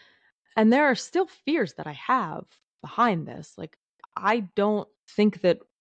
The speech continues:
we're ever truly healed all the way from everything.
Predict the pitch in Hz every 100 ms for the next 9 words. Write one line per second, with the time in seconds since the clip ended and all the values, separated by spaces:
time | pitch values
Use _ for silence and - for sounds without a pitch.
0 | _ - 180 180 - 185 208 175 - _
1 | _ - - 220 196 165 156 147 - 277
2 | 262 143 165 175 - _ _ _ _ _
3 | _ _ _ _ 196 190 175 165 247 -
4 | - 175 _ _ - 208 214 147 - -
5 | -